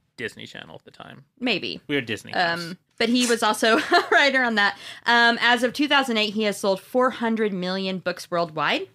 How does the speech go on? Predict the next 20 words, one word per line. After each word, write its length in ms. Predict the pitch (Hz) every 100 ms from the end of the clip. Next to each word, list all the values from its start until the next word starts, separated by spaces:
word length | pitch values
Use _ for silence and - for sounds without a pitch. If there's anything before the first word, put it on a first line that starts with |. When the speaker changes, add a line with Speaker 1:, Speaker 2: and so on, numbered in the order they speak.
| _ _ _
Speaker 2:
He, 540 | - 247 254 262 269
in 140 | 208 202
the 80 | 196
nineties, 720 | 220 254 269 175 165 175 -
for 400 | 190 175 170 170
three 280 | - 240 277
consecutive 500 | 247 220 208 208 190
years, 420 | 185 180 185 180
U 100 | 185
S 160 | 185 185
A 80 | 175
Today 340 | 180 170 175
listed 360 | 170 180 - 180
him 220 | 170 165
as 200 | 170 170
America's 460 | 170 165 175 185 165
number 300 | 170 170 175
one 320 | 170 160 160
best-selling 580 | 147 156 - 156 151 139
author. 480 | 147 147 180 285